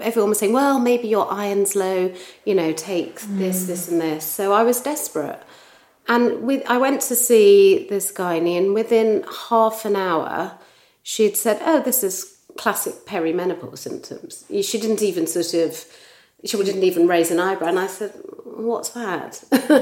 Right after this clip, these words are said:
Speaker 2: Mm.
Speaker 1: Um, and she explained, you know, that ten years before menopause, you can, all these symptoms can happen. And it,
Speaker 2: Yes.
Speaker 1: she explained that my estrogen levels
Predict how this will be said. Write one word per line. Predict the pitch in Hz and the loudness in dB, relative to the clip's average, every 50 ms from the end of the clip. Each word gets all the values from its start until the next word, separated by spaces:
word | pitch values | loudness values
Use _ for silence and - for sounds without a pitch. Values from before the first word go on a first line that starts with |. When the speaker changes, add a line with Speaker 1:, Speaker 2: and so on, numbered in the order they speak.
| 185 185 185 175 170 175 170 - - - _ _ _ - | 4 -2 -8 -12 -12 -14 -16 -16 -20 -20 _ _ _ -2
Speaker 2:
Mm. | 226 226 226 226 220 226 226 | 0 4 4 6 6 6 6
Speaker 1:
Um, | 220 226 | 6 4
and | 214 - | 4 4
she | - 202 | 2 2
explained, | 170 - - - - 185 185 190 208 233 247 220 | 0 0 -4 0 2 2 4 6 6 6 6 4
you | - 220 185 | 4 4 4
know, | 175 170 | 4 2
that | 170 180 - - - - - - | 0 0 -2 -4 -8 -12 -14 -10
ten | - 220 190 196 185 | -6 0 2 2 2
years | 175 175 170 | 2 2 -2
before | - 165 160 - 175 | -4 -8 -8 -4 -4
menopause, | 175 185 202 226 226 226 - 220 196 196 - | -2 0 2 0 0 2 2 2 0 2 0
you | 175 - | -2 -4
can, | 139 - 160 - - | -4 -8 -10 -8 -6
all | 180 190 185 | -6 -6 -2
these | 170 165 170 170 | -2 -2 -2 -2
symptoms | - - 165 160 - - - - 156 156 151 135 147 147 - - - - - _ _ _ _ - _ | -2 0 0 0 0 -2 -4 -2 -2 0 0 -2 -4 -6 -8 -10 -12 -14 -16 _ _ _ _ -20 _
can | - - 151 - | -10 -8 -8 -8
happen. | - 170 151 151 - 160 151 147 - - 226 208 | -6 -8 -10 -10 -10 -10 -10 -8 -4 -4 -4 -2
And | - - 160 | -2 -2 -4
it, | 180 175 170 | -4 -4 -6
Speaker 2:
Yes. | 170 - - - | -10 -12 -16 -16
Speaker 1:
she | - - 156 147 | -8 -6 -4 -4
explained | - - - - - 175 165 160 160 156 | -4 -6 -8 -6 -4 -2 -2 -2 -2 -2
that | 156 - | -4 -6
my | - 147 151 143 | -8 -8 -6 -6
estrogen | 143 156 156 - - - - 156 151 | -6 -8 -10 -12 -16 -12 -8 -4 -4
levels | 151 147 147 151 143 143 139 - | -4 -4 -4 -6 -8 -8 -10 -14